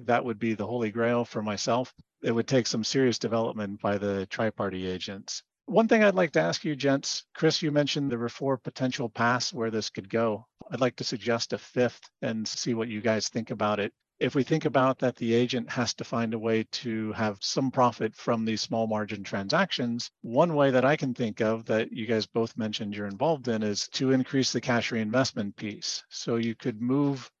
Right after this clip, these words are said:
some of those G C transactions, and I tried to look this up beforehand. So of our nine hundred sixty billion, and I'm still looking back to November here for consistency, a little over half of that, or about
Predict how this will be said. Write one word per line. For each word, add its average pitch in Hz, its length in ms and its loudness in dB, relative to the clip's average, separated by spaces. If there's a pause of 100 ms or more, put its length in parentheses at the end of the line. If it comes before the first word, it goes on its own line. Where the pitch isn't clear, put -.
(140)
some 151 440 0
of 123 140 -2
those 120 300 4
G 120 160 -2
C 113 220 -4
transactions, 110 920 -2
and 113 140 -2
I 104 260 0 (180)
tried 123 160 0
to 120 80 -2
look 117 140 -4
this - 200 -4
up 120 180 0
beforehand. 110 760 0
So 110 120 -2
of 110 160 0
our 107 140 2
nine 120 240 4
hundred 117 280 2
sixty 120 280 -4
billion, 110 400 4
and 104 80 -2
I'm 104 100 -4
still 117 220 -2
looking 110 260 -2
back 107 280 0
to 110 100 -8
November 104 440 -2
here 101 220 -2
for - 160 -12
consistency, 101 880 -6 (480)
a 135 60 -2
little 175 240 8
over 156 200 4
half 127 340 0
of 110 120 -6
that, 107 240 0
or 104 160 -2
about 107 320 -4